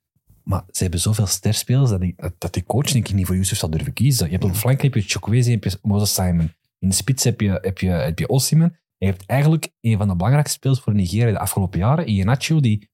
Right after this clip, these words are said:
Speaker 1: waarschijnlijk opgeofferd gaat worden.
Speaker 2: Mhm.
Speaker 1: Omdat er andere sterren op zijn positie spelen.
Speaker 2: Terwijl
Speaker 1: Dus
Speaker 2: hij
Speaker 1: nee,
Speaker 2: wel degene is die het
Speaker 1: hij
Speaker 2: hardst
Speaker 1: is,
Speaker 2: heeft gepresteerd,
Speaker 1: ja,
Speaker 2: hè.
Speaker 1: hij,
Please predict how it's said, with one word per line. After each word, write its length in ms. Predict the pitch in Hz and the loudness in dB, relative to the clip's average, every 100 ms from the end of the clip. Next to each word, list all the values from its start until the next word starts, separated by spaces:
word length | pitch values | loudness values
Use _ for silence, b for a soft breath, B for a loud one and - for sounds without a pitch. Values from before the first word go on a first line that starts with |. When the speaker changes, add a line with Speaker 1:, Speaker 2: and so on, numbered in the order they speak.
| _ _ | _ _
Speaker 1:
waarschijnlijk 540 | - 101 - 131 135 - | -6 -2 2 2 0 -4
opgeofferd 420 | 135 117 101 90 | -2 -2 -2 -2
gaat 120 | 92 | -2
worden. 260 | 85 82 82 | -2 -2 -2
Speaker 2:
Mhm. 280 | 120 101 98 90 _ _ _ _ _ | 0 0 0 -4 _ _ _ _ _
Speaker 1:
Omdat 280 | 104 104 101 | -2 0 0
er 80 | 104 | -2
andere 440 | 120 135 123 107 | 2 2 2 0
sterren 360 | - - 120 120 | -2 0 2 2
op 80 | - | 0
zijn 140 | 104 | -2
positie 300 | 92 92 107 | 0 -2 -2
spelen. 180 | - 101 B B _ | -2 -4 B B _
Speaker 2:
Terwijl 220 | 107 107 | -2 0
Speaker 1:
Dus 80 | - | 2
Speaker 2:
hij 80 | 117 | 2
Speaker 1:
nee, 80 | |
Speaker 2:
wel 180 | 120 127 | 2 2
degene 340 | 120 120 113 113 | 0 0 0 0
is 80 | 104 | 0
die 80 | |
het 100 | 107 | 0
Speaker 1:
hij 100 | 117 | 2
Speaker 2:
hardst 180 | 139 151 | 2 0
Speaker 1:
is, 60 | - | -4
Speaker 2:
heeft 120 | 107 | -4
gepresteerd, 540 | 107 - 165 127 104 | -4 0 0 0 -2
Speaker 1:
ja, 60 | 113 | -4
Speaker 2:
hè. 60 | |
Speaker 1:
hij, 100 | 110 | -4